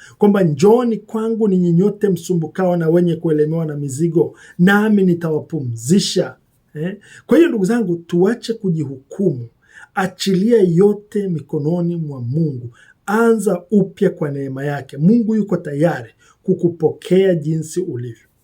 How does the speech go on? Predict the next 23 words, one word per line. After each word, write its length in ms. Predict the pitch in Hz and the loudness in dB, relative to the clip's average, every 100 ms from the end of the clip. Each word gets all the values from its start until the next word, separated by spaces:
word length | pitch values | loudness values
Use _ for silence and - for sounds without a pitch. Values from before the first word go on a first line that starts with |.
| _ _ _ _ _ _ _ _ _ _ _ - | _ _ _ _ _ _ _ _ _ _ _ 2
Mungu 280 | 196 240 208 | 4 4 2
Mwenyezi 400 | 180 185 180 165 | 2 2 2 2
awabariki 480 | 143 139 151 151 | 0 -2 -4 -4
na 100 | 143 | -12
kuwatunza. 560 | 120 131 123 151 120 120 _ _ _ _ _ _ | -10 -12 -10 -10 -10 -14 _ _ _ _ _ _
Fuatana 520 | - 143 - 214 214 | -6 -6 0 2 2
nami 220 | 196 185 | 2 2
tena 260 | 175 180 165 | 2 0 0
siku 240 | - 175 | -4 -4
ya 60 | 165 | -2
kesho 320 | - 226 226 | 2 2 0
tutakapoendelea 960 | 175 175 185 180 180 151 147 180 175 - _ _ _ - | -6 -6 -4 -2 -2 2 4 4 2 -4 _ _ _ -12
na 100 | 151 | -10
mafungo 460 | 127 123 202 185 165 | -10 -6 -2 0 2
yetu 380 | 160 - 151 - _ | 2 0 -12 -20 _
siku 440 | - - 185 - | -12 -6 -6 -2
ya 80 | 151 | -4
ishirini 320 | 123 - 135 | -4 -10 -14
na 100 | 127 | -14
nne. 100 | 120 113 _ _ - | -16 -18 _ _ 0
Mungu 260 | 202 208 | 0 2
Mwenyezi 340 | 175 156 151 135 | 0 0 -2 -4
awabariki. 460 | 120 123 123 _ | -14 -18 -20 _